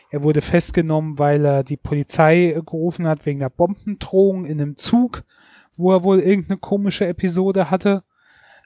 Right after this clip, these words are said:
Ähm, ja. Äh, also wenn man gekonnt hätte, wäre er wahrscheinlich nicht mehr in dem Film. Er ist aber drin.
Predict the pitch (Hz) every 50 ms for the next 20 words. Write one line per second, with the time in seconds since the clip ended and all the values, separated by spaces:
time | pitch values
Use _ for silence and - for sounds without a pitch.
0 | _ - 165 165 160 160 156 156 156 151 156 151 151 147 143 - - - _ _
1 | _ _ _ _ _ _ _ _ _ _ - 151 143 131 127 117 117 113 104 -
2 | _ _ _ _ _ - _ _ _ _ _ - - - - _ _ - - 139
3 | 131 127 123 123 120 113 - - - - _ _ _ _ _ - 147 143 139 151
4 | 151 156 156 143 143 139 - - 156 151 143 151 147 147 131 139 139 135 131 131
5 | 127 - - 127 127 127 - - 131 - - 131 120 120 120 120 117 - - 120
6 | 107 107 _ _ _ - - - - _ _ _ _ _ _ _ _ _ _ _
7 | _ _ _ _ _ _ _ _ _ _ _ - - 170 170 156 147 143 - 143
8 | 127 127 - - - 135 123 117